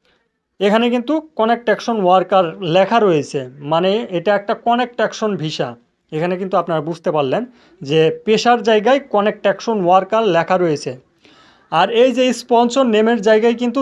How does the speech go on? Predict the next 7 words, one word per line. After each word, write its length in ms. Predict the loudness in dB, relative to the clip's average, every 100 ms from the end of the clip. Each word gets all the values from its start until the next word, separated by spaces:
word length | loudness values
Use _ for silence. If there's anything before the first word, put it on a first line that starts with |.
| -4
জিরো 220 | 0 4 4
দেওয়া 240 | 6 4
রয়েছে। 360 | 4 -2 -4 -10 -12 _ _ _ _ _ -16
যদি 360 | 0 2 2 0
কারো 280 | 2 2 2
জিরো 360 | 0 0 2 2
কিংবা 360 | 0 0 2